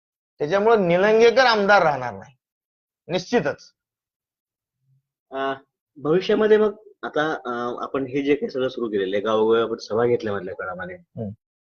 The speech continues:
Speaker 2: अं, अनेक सभांचं रिपोर्टिंग पण आम्ही केलेलं आहे. अं,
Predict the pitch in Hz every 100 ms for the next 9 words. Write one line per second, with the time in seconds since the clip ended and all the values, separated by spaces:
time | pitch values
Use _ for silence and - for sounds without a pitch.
0 | _ - 104 101 101 95 _ _ - 110
1 | 127 127 123 117 110 120 113 113 107 107
2 | 110 101 98 95 90 90 87 - _ _
3 | _ _ _ _ - 117 120 123